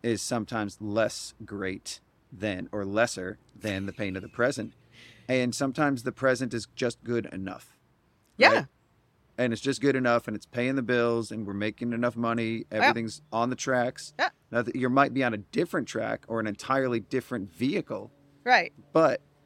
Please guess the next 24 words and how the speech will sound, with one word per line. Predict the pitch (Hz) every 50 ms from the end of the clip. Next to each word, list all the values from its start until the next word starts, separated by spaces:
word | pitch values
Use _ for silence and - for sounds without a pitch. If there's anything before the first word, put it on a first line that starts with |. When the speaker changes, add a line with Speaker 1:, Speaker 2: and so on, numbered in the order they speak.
| _ _ -
Speaker 1:
it's | - 120 - -
still | - - - 143 131 120
moving | 123 120 117 110 101 104 98
forward. | - - _ - - 139 127 120 113 110 107 104 107 101 - -
Well, | - 120 117 120 120 113 113 117
it's | 110 - - -
kind | - - 143 139
of | 123 120
moving | 117 107 110 104
in | 101
a | 107
circle, | - - - 110 107 - - -
right? | - 101 101 107 104
It's | - - -
a | 110
hamster | 120 131 123 117 104 - - - 107 107 107
wheel | 107 113 110 104 101 101 98
for | 95 - 113
some | 107 - 104 101
people. | - 107 104 - - 113
They're | 104 101
not | 110 117 117 -
moving | 135 131 110 104 107
forward. | - - - 180 190 143 107 98 107